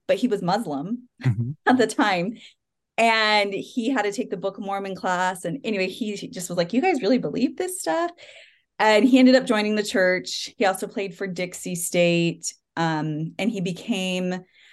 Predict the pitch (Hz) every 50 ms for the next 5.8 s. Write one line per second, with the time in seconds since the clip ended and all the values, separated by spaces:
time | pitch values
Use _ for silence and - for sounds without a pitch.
0 | _ _ _ - - 180 175 - - 190 185 - 208 190 190 - 190 185 190 185
1 | 240 240 - - 302 320 330 277 277 208 180 160 156 160 - - - 226 196 -
2 | - - 185 170 160 160 165 - - 170 156 147 160 160 - - - - - -
3 | - 165 - 175 165 170 170 - 170 165 160 156 160 160 160 - - - - -
4 | - - 247 240 247 240 247 254 220 226 220 220 226 233 190 208 208 202 202 202
5 | 208 202 196 - - 190 185 180 170 180 175 175 170 170 170 -